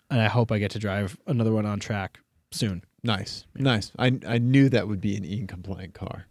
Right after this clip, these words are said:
Speaker 1: Yeah, it's
Speaker 2: That's the
Speaker 1: fantastic.
Speaker 2: thinking man's Porsche. <laughs>
Speaker 1: I don't know if that's true.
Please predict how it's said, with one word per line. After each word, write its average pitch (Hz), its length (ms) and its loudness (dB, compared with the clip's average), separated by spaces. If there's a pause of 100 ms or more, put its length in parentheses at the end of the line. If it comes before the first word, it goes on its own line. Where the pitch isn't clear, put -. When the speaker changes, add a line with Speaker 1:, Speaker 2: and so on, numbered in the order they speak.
(120)
Speaker 1:
Yeah, - 220 -2
it's - 160 -10
Speaker 2:
That's 120 260 0
the 139 100 6
Speaker 1:
fantastic. 98 140 -2
Speaker 2:
thinking 131 420 4
man's 95 360 0
Porsche. 95 480 -2 (960)
<laughs> 135 100 8 (760)
Speaker 1:
I 233 100 8
don't 147 120 8
know 127 140 8
if 120 100 4
that's 147 280 8
true. 110 200 4